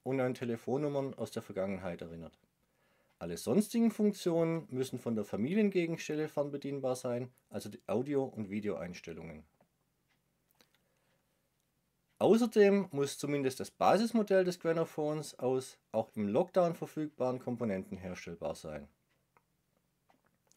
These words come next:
Weiterhin brauchen wir eine anfängertaugliche Konstruktion, das bedeutet lötfrei,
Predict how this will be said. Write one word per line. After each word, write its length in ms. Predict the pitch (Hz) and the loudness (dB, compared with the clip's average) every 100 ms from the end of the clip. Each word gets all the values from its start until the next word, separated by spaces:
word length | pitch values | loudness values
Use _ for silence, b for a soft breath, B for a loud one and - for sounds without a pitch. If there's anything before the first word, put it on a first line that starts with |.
| _ _ _ _ _ _ _ _ _ _ _ _ | _ _ _ _ _ _ _ _ _ _ _ _
Weiterhin 680 | 95 143 233 220 220 226 214 | 2 4 6 6 8 4 0
brauchen 360 | - 147 147 143 | 0 2 2 2
wir 140 | 135 | 2
eine 220 | 107 101 - | 2 -2 -4
anfängertaugliche 880 | - 131 180 214 214 214 214 214 202 | 0 0 4 4 4 4 4 4 -2
Konstruktion, 840 | 202 196 196 208 196 - 190 226 247 _ - _ | 2 2 2 -6 -6 2 4 4 -2 _ -20 _
das 180 | 110 - | -2 -2
bedeutet 480 | 107 107 98 - _ | 0 2 2 -6 _
lötfrei, 640 | - 92 - - 151 185 | -4 0 0 0 0 2